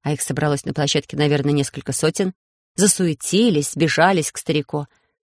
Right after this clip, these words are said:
Тот направился к лежавшим на траве пленникам. Изучал он их долго. Рассматривал, трогал, даже приоткрыл пальцем губу Алисы и осмотрел её зубы, будто лошадь покупал.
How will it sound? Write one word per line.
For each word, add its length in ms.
Тот 220
направился 600
к 60
лежавшим 560
на 100
траве 280
пленникам. 600
Изучал 500
он 120
их 100
долго. 460
Рассматривал, 920
трогал, 640
даже 220
приоткрыл 580
пальцем 420
губу 360
Алисы 460
и 40
осмотрел 540
её 200
зубы, 400
будто 280
лошадь 320
покупал. 500